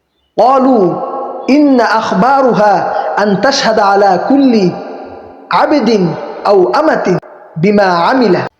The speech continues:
আলা যহরিহা।" বান্দা এবং বান্দিরা জমিনের মধ্যে যা কিছু করেছে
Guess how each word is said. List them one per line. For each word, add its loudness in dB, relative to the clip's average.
আলা 2
যহরিহা।" 0
বান্দা 0
এবং 0
বান্দিরা 2
জমিনের 2
মধ্যে 0
যা 0
কিছু 0
করেছে 0